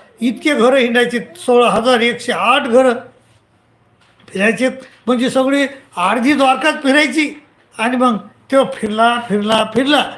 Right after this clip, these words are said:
आणि मग कंटाळा गेला. आणि मग सत्यभामाचं घर शेवटी राहिलं. आणि मग सत्यभामा त्याची बहीण होती, मानलेली बहीण. तर मग सत्यभामाच्या घरी गेला आणि सत्यभामाच्या घरी गेल्यानंतर ते सत्यभामाला पाहिलं त्यानं आणि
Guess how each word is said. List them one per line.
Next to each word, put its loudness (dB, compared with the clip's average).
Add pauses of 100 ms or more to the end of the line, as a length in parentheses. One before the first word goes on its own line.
(280)
आणि -2
मग 2 (340)
कंटाळा 2
गेला. -2 (240)
आणि 0
मग 0
सत्यभामाचं -4
घर -2
शेवटी -4
राहिलं. 0 (480)
आणि -4
मग -4
सत्यभामा -2
त्याची -8
बहीण -2
होती, -10 (640)
मानलेली 0
बहीण. 0 (400)
तर 0
मग -2
सत्यभामाच्या -2
घरी 0
गेला 0 (300)
आणि -2
सत्यभामाच्या -4
घरी -2
गेल्यानंतर -4
ते -10
सत्यभामाला -4
पाहिलं -4
त्यानं -2 (380)
आणि -4